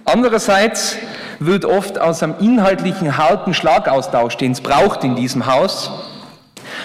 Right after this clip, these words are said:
eine von persönlichen Untergriffigkeiten geprägte Polemik. Einige Kollegen in diesem Haus seien da ganz spezialisiert dafür.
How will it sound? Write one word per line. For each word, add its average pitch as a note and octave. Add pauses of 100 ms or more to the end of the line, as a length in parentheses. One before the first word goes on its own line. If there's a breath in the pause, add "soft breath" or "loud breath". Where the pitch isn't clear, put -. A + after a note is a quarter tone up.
(100)
eine D#3
von F3
persönlichen F3+
Untergriffigkeiten F3+
geprägte C#3+
Polemik. A#2+ (1500 loud breath)
Einige G3
Kollegen E3+
in F#3
diesem G3
Haus F#3+ (200)
seien D#3
da D3
ganz C#3
spezialisiert A2+
dafür. D#3